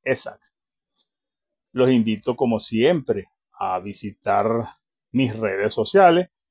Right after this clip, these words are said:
en las que pueden ubicarme como un agrourbano,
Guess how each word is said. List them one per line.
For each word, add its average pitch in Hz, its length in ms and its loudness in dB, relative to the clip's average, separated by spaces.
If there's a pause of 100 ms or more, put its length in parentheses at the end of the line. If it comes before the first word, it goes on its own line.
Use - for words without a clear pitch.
(240)
en 101 400 -6
las 95 320 -6
que 98 260 -6
pueden 165 540 2
ubicarme 147 880 4
como 110 380 0 (100)
un 165 280 4
agrourbano, 160 760 4